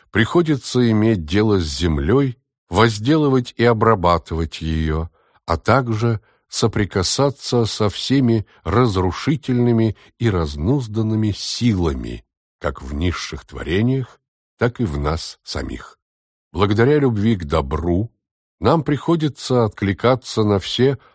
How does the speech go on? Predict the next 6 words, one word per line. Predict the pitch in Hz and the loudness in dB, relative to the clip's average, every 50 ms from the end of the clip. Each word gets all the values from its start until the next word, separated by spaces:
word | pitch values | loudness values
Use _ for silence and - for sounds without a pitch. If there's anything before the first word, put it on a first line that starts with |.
| _ | _
окружающие | - 107 90 - 87 85 76 71 87 104 131 131 117 104 - - - 123 123 117 | -6 -6 -4 -2 -2 -2 0 2 2 2 2 2 0 -2 -6 -4 -2 -2 -2 -2
проявления | - - 85 87 85 76 73 78 95 110 110 107 107 107 107 98 | -4 -4 -2 -2 -2 -2 -2 -2 -2 0 0 -2 -2 -2 -2 -2
жизни. | 82 73 - 87 90 80 71 67 67 69 65 60 57 57 - _ _ _ _ _ _ _ _ _ _ _ | -4 -4 -4 -4 -4 -4 -4 -6 -10 -10 -10 -10 -12 -14 -20 _ _ _ _ _ _ _ _ _ _ _
Опираясь | _ - 90 - 123 131 156 156 151 127 - - - | _ -6 0 2 2 4 4 4 2 0 -2 -2 -2
на | 98 | 0
эти | 92 101 104 104 - - - 90 82 | 2 2 2 0 -2 -2 -2 -2 -4